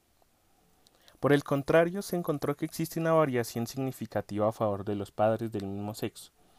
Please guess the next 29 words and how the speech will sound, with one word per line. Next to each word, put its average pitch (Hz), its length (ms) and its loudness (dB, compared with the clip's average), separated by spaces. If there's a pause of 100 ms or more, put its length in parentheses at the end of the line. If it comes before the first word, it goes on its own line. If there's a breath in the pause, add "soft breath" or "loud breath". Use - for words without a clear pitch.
(500 loud breath)
pues 127 240 2
estos 143 340 2
reportaron 120 560 0
tener 107 320 -2
una 113 160 -2
relación 110 540 -4
afectiva 135 600 -4
significativamente 123 1400 -6 (100)
mejor 117 420 -6
con 131 180 -10
sus - 260 -12
hijos 117 340 -6
e 135 60 -2
hijas 123 340 -8 (400 loud breath)
que 120 100 -2
los 104 200 -2
padres 117 440 2
heterosexuales, 98 960 -6 (880 soft breath)
según 139 440 0
se 151 140 -2
constató 143 680 -2
en 131 100 -2
un 117 140 -2
artículo 123 560 -2
académico 117 640 -2
revisado 113 500 0
por 117 180 -2
la 113 100 0
institución 117 760 -4